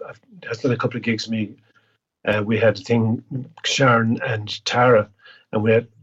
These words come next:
a kind of gig on Mike Hanrahan with strings attached, and it was really nice. And I think that's where I'll go with the album. It'll be a nice,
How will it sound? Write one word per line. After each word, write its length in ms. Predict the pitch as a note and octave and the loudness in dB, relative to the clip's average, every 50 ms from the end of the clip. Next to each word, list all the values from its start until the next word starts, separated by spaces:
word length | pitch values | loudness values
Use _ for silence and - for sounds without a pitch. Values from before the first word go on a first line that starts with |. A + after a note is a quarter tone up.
| - - - - - - - - | -20 -20 -20 -20 -20 -20 -14 -12
a 60 | C3 | -10
kind 180 | G#2+ - A#2 A#2 | -8 -4 -2 -2
of 60 | A2 | 0
gig 220 | - C3 A#2+ G2+ B2 | 2 2 2 2 2
on 120 | A#2 A2+ A2+ | 0 2 4
Mike 200 | A2+ A2+ A2+ - | 2 2 2 0
Hanrahan 380 | - B2 A2+ A2+ G#2+ G#2 G#2+ | 0 -2 0 0 0 -2 -2
with 120 | G#2+ A2 - | -4 -4 -6
strings 460 | - - - C3+ B2 A#2 A2+ A2+ - | -4 0 2 2 2 2 2 -2 -4
attached, 540 | - - A#2+ A#2+ A#2+ - - - - - - _ _ _ _ _ _ _ _ _ _ _ _ - | -4 -2 -2 -2 -2 -2 -6 -6 -8 -12 -14 _ _ _ _ _ _ _ _ _ _ _ _ -4
and 420 | A#2 A2+ A2+ G#2+ G#2+ G#2+ G#2+ - - - _ _ _ _ _ _ _ _ _ _ - | -2 0 0 0 -2 -4 -6 -8 -10 -14 _ _ _ _ _ _ _ _ _ _ 2
it 80 | D3 A#2+ | 4 4
was 200 | A#2+ B2+ G#2+ A#2+ | 4 4 4 6
really 200 | C#3 C#3 B2+ A#2+ | 6 6 6 6
nice. 400 | B2+ A#2+ A2+ A2 - - - - - - | 6 4 4 2 0 -4 -8 -10 -10 -6
And 300 | - B2+ A#2 A2+ A#2 - - _ _ _ _ _ _ _ _ - - _ _ _ _ - | -6 -4 -4 -4 -4 -6 -8 _ _ _ _ _ _ _ _ -20 -20 _ _ _ _ -6
I 80 | A#2 G#2+ | -2 2
think 140 | D3+ D3 | 2 4
that's 240 | - - C#4+ - - | 4 4 4 2 2
where 100 | C#3+ B2+ | 2 2
I'll 80 | A#2+ B2 | 2 2
go 180 | B2 C3+ B2 | 0 -2 -2
with 120 | A#2+ A#2 A2 | -2 -2 -4
the 80 | C3 | -2
album. 280 | B2+ C3 B2 G#2 G#2+ G#2 | 0 0 -2 -2 -6 -12
It'll 120 | G#2 - | -16 -14
be 80 | - A2+ | -10 -6
a 40 | A2 | -4
nice, 240 | A#2+ A#2+ A2 - | -4 -4 -4 -8